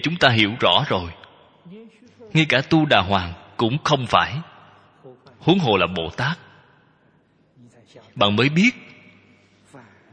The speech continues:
phàm thánh khác biệt ở chỗ nào. Phàm phu chấp tướng, thánh nhân không chấp tướng. Họ bốn tướng này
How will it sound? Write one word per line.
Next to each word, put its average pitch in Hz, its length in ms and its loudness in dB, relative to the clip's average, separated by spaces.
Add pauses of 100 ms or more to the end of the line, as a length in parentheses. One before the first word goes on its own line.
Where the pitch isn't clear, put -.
(160)
phàm 98 420 0
thánh 170 380 2 (140)
khác 196 220 -2 (140)
biệt 98 200 2 (340)
ở 113 180 2
chỗ 117 140 -2
nào. 107 260 -4 (1800)
Phàm 104 340 0
phu 123 500 -2 (200)
chấp 190 120 -2 (100)
tướng, 175 260 2 (2000)
thánh 190 280 2
nhân 131 580 0
không 117 340 -2
chấp 175 200 -2
tướng. 160 260 2 (1160)
Họ 98 240 2 (120)
bốn 147 260 2
tướng 180 260 0
này 95 340 -2